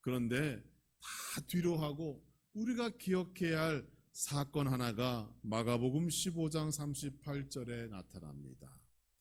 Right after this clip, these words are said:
그 말씀을 보면 이에 성소 휘장이 위로부터 아래까지 찢어져 둘이 되었다. 둘로 나누어졌다라고 말씀하고 있어요.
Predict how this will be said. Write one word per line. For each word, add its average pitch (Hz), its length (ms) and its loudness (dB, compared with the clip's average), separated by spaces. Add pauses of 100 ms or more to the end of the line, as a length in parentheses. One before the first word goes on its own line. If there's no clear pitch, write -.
(500)
그 - 80 2
말씀을 156 540 8
보면 147 540 6 (380)
이에 147 540 8
성소 202 920 2
휘장이 151 840 2 (440)
위로부터 139 1160 4 (280)
아래까지 185 1120 2
찢어져 247 720 0 (520)
둘이 127 460 -2
되었다. 76 640 -6 (440)
둘로 196 640 0 (120)
나누어졌다라고 147 2250 0
말씀하고 85 680 -4
있어요. 69 480 -10